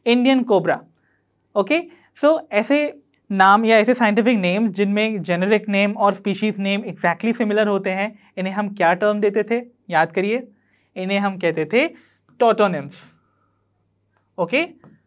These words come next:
so scientific name of Indian cobra is an example of a tautonym।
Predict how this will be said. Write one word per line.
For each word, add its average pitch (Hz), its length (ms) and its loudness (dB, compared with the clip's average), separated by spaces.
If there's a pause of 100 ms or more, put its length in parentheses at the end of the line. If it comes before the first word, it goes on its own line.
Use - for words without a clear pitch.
(600)
so 240 320 2 (2250)
scientific 240 600 0
name 208 360 -2 (120)
of 180 340 2
Indian 226 460 0
cobra 165 320 0 (320)
is 185 180 0
an 196 100 0
example 196 480 0 (120)
of 156 100 -4
a 302 100 0 (400)
tautonym। 180 440 2